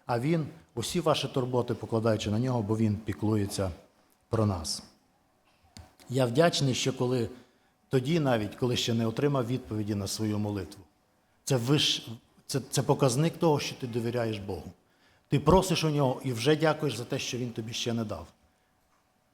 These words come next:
Значить, ти довіряєш Богу. Я прощаю замість того, щоб нести помсту. Бог говорить: «Мені відплата, я віддам», говорить Господь. Якщо ти прощаєш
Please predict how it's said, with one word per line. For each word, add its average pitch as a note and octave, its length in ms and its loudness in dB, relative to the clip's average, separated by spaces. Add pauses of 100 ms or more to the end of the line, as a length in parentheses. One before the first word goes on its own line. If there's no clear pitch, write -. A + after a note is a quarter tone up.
(100)
Значить, A2 400 -4
ти C3 120 0
довіряєш G2+ 460 0
Богу. F2+ 320 -10 (720)
Я C3 180 6
прощаю B2+ 640 2 (420)
замість A#2 380 -2
того, B2+ 260 4
щоб - 280 -4 (520)
нести A#2+ 460 -2 (280)
помсту. G2+ 480 -2 (1080)
Бог B2 180 2
говорить: B2 360 2
«Мені C#3 260 2
відплата, A#2 540 -2
я C#3 280 4
віддам», G#2+ 380 -2 (160)
говорить G#2+ 340 -2
Господь. F#2+ 400 -10 (560)
Якщо A#2+ 240 0
ти D3 120 0
прощаєш C#3+ 800 2